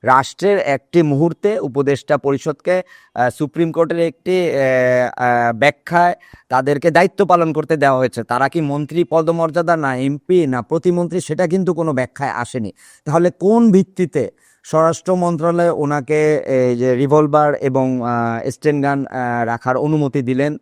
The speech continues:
আহ, মানে সেটা একটা বোধগম্য। অর্থাৎ এখান থেকে বোঝা যায়, সবচেয়ে দুঃখের বিষয়, বর্তমান স্বরাষ্ট্রমন্ত্রী সেনাবাহিনীর খুব উচ্চপদস্থ একজন কর্মকর্তা ছিলেন এবং উনি, আহ, ধরেই নিলাম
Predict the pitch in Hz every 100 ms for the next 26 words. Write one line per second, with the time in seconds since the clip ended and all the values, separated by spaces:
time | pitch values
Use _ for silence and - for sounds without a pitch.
0 | - 113 107 107 110 113 110 - _ _
1 | _ _ _ _ - - 165 180 160 165
2 | 139 139 131 117 101 104 139 131 190 180
3 | 147 135 190 185 185 165 143 151 139 117
4 | 156 - 185 151 - - 190 156 127 101
5 | - _ - - 139 147 - 175 170 -
6 | 147 151 - 170 165 175 170 143 143 143
7 | 151 156 165 170 160 139 170 151 156 156
8 | - 165 156 165 135 131 135 143 139 135
9 | 147 - 160 165 175 - _ _ _ -
10 | 151 165 185 185 175 175 160 165 170 165
11 | 160 151 _ - 131 131 131 131 131 131
12 | 120 127 170 214 214 180 131